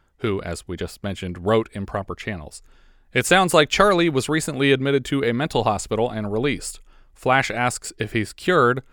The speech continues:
because being crazy won't do him any favors, and Charlie thinks so. Flash delivers the papers to a newspaper stand,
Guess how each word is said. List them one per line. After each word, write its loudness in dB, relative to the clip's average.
because 0
being 0
crazy -2
won't 0
do -2
him -4
any -4
favors, -4
and -8
Charlie -4
thinks -8
so. -8
Flash 4
delivers 0
the 0
papers 0
to -2
a 0
newspaper 0
stand, -2